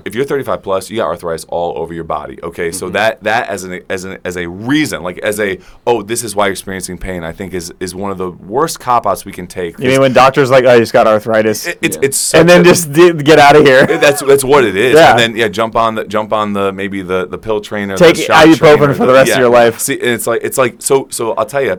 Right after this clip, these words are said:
Speaker 1: even if that is true, you have arthritis in that joint and you have pain present, by calling it arthritis, I think you just eliminate responsibility or hope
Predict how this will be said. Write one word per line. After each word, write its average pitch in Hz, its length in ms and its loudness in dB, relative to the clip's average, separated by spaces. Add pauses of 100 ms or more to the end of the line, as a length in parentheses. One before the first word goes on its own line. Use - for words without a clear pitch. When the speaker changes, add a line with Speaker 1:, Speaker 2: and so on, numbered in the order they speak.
(160)
Speaker 1:
even 131 300 -8
if 107 220 -10
that 95 260 -6
is 87 180 -12
true, - 260 -8
you 101 100 -4
have 85 160 -4
arthritis 95 420 -4
in 90 60 -12
that 87 160 -8
joint 82 320 -10
and 90 100 -12
you 85 60 -8
have - 80 -12
pain 95 180 -10
present, 85 400 -10 (340)
by 104 200 -6
calling 160 500 -2
it 147 40 -4
arthritis, 117 520 -4
I 90 60 -12
think 120 280 -14
you 127 80 -12
just 107 300 -14
eliminate 101 480 -8
responsibility 107 720 -8
or 170 80 -6
hope 143 400 -2